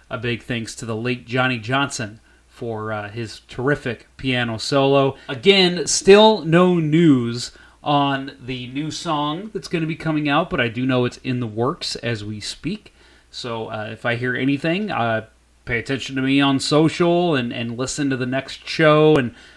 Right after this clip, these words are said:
hopefully I'll have something for you. But, of course, you can follow me on Twitter at J Ponder nine four, and, uh, anything that I hear, I will be posting on there, as well as Facebook. If you're not my Facebook friend, I encourage you to find me. It's not hard.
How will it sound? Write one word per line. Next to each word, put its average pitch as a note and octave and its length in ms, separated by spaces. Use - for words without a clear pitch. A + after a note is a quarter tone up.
hopefully D3 340
I'll B2+ 100
have B2+ 200
something C3 340
for B2+ 320
you. A#2 220
But, A#2 100
of A2+ 80
course, C3+ 240
you B2 60
can A#2 80
follow B2+ 260
me A#2+ 140
on A2+ 160
Twitter A#2+ 360
at A2 280
J B2 340
Ponder B2 600
nine B2 680
four, A#2+ 640
and, A2 260
uh, G#2+ 140
anything C3+ 460
that A#2 120
I A#2 120
hear, A#2 360
I A2 100
will A#2 160
be A2 120
posting A#2 480
on A2 160
there, A2 200
as G#2+ 160
well F#3 180
as C3 120
Facebook. B2+ 560
If A#2+ 160
you're C3 80
not C3+ 140
my A#2+ 80
Facebook B2+ 480
friend, B2+ 420
I D#3 160
encourage F3+ 580
you D#3+ 120
to D#3 80
find C3 360
me. G#2+ 180
It's A2 200
not D3 280
hard. B2+ 480